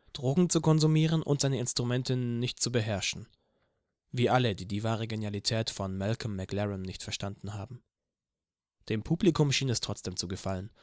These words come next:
Aber vermutlich war den Hunnen auf der Tanzfläche die Musik ohnehin egal, denn sie tanzten völlig unbeeindruckt weiter, als die Band abging,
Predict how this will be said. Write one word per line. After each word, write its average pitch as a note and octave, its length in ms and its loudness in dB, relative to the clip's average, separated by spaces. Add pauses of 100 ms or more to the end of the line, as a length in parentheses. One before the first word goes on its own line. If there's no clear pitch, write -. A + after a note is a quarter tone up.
(240)
Aber B2 180 2
vermutlich D3+ 480 6
war C3 140 6
den B2+ 220 4
Hunnen D3 280 4
auf A2+ 140 -2
der B2 120 2
Tanzfläche B2+ 540 2
die B2+ 100 0
Musik B2 380 2
ohnehin B2+ 320 2
egal, A2 420 2
denn A#2+ 140 0
sie B2+ 100 2
tanzten C#3+ 400 2
völlig C#3 300 2
unbeeindruckt C3+ 640 0
weiter, A#2+ 300 2
als A#2 180 0
die B2 120 0
Band B2 200 2
abging, C#3+ 480 0